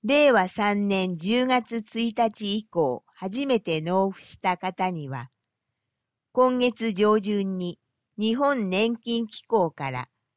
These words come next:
控除証明書が送付されます。証明書が届かないときは、専用ダイヤル、電話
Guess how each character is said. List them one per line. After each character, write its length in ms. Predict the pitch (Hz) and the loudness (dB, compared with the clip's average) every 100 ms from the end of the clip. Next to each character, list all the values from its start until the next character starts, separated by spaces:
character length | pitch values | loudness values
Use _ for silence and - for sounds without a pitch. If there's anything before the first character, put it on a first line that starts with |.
| - | -2
控 260 | 285 285 277 | 4 6 6
除 180 | 269 | 2
証 300 | 269 262 254 | 2 2 2
明 260 | 247 240 240 | 2 0 0
書 180 | 254 220 | -2 -4
が 120 | 156 | -4
送 300 | - 185 185 | -4 -2 0
付 140 | 180 - | -2 -6
さ 180 | 175 | -6
れ 140 | 170 165 | -4 -6
ま 160 | 151 | -8
す。 220 | 160 _ _ _ _ _ _ _ _ _ _ _ _ _ _ | -12 _ _ _ _ _ _ _ _ _ _ _ _ _ _
証 340 | - 285 285 294 | -4 0 2 2
明 180 | 285 | 0
書 200 | 285 294 | 0 -2
が 160 | 254 185 | 0 0
届 320 | 190 185 233 | 0 0 2
か 120 | 254 | 2
な 160 | 247 202 | 2 0
い 80 | 165 | 0
と 160 | 160 | -6
き 220 | 143 170 143 | -8 -6 -6
は、 220 | 123 131 _ _ _ _ _ | -6 -10 _ _ _ _ _
専 380 | - 262 277 277 | -2 0 2 4
用 240 | 269 254 | 4 4
ダ 180 | 233 226 | 4 2
イ 120 | 202 | 2
ヤ 120 | 151 | -4
ル、 220 | 131 120 - _ _ _ _ _ 160 | -8 -12 -18 _ _ _ _ _ -2
電 360 | 208 226 220 | 2 4 4
話 240 | 214 185 | 2 2